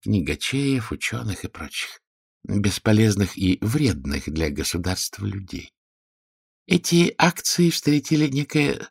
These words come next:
странное противодействие. В то время как весь народ в едином порыве, храня верность королю, а также арканарским традициям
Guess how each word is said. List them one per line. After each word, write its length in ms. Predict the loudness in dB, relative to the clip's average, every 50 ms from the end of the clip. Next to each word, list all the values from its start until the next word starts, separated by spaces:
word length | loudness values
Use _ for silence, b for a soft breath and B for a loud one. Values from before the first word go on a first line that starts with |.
| _ _ _
странное 640 | -4 -4 2 4 4 6 6 6 6 6 4 4
противодействие. 1120 | 2 0 -2 0 2 4 4 6 6 4 4 2 2 0 -4 -6 -8 -10 -10 -12 -12 -14 _ _ _ _ _ _ _ _ _ _ _ _ _ _ _ _ _ -12
В 100 | -2 6
то 140 | 8 8
время 540 | 8 8 6 4 4 4 2 2 0 -2 -4 -2
как 300 | 0 0 0 2 0 -2
весь 520 | 2 4 6 8 8 8 6 4 0 0
народ 540 | 0 0 0 2 2 2 2 2 0 -2 -4 _
в 100 | 0 0
едином 720 | 2 4 4 4 4 4 2 2 2 2 2 0 -2 -4 -6
порыве, 800 | -6 -4 -4 -4 -4 -6 -8 -8 -10 -12 -12 -14 -16 -18 -18 -20 _ _ _ _ _ _ _ _
храня 400 | 2 6 6 8 8 8 6 8
верность 760 | 8 8 8 6 6 4 2 2 2 0 -2 -4 -8 -10 -2
королю, 500 | 2 2 4 4 4 4 4 4 4 4
а 100 | 2 2
также 420 | 0 -2 0 0 0 0 2 0
арканарским 1040 | 2 4 2 2 2 0 0 0 2 4 4 2 2 0 -2 -6 -4 -2 0 0 2
традициям 1000 | 2 2 2 2 2 0 -2 -2 -4 -6 -8 -10 -8 -6 -6 -4 -4 -4 -6 -8